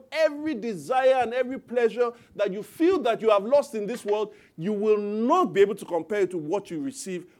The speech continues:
when you see God's face. Can you believe that? It says, "Because in his presence there is fullness of joy, and on his right hand there are pleasures forevermore."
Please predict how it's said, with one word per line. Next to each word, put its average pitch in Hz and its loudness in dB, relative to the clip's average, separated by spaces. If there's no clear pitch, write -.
when 165 -2
you 120 -14
see 135 -12
God's 120 -12
face. - -20
Can 131 -16
you 151 -6
believe 156 -4
that? - -20
It - -20
says, 120 -14
"Because 139 -10
in 127 -12
his 120 -14
presence 180 -8
there 147 -8
is 135 -12
fullness 208 -12
of 110 -18
joy, 117 -14
and 131 -12
on 113 -18
his 110 -16
right 135 -14
hand 120 -16
there 101 -18
are 98 -20
pleasures 104 -20
forevermore." 92 -20